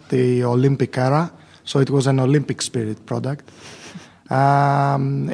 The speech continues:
it has been redesigned last year, uh, due to the feedback we received from the Mobile World Congress.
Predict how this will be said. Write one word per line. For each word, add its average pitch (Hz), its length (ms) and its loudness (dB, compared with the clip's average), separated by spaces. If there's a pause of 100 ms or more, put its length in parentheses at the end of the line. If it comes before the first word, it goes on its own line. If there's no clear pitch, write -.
it - 180 -4
has 170 220 4
been 165 180 6
redesigned 143 540 4
last 135 260 0
year, 123 380 -2 (160)
uh, 123 400 -2 (200)
due 139 340 4
to 135 200 -2
the 123 640 0
feedback 135 480 0
we 123 180 2
received 123 480 0
from 120 220 -4
the 120 160 -2
Mobile 131 420 2
World 127 260 -4
Congress. 127 460 -6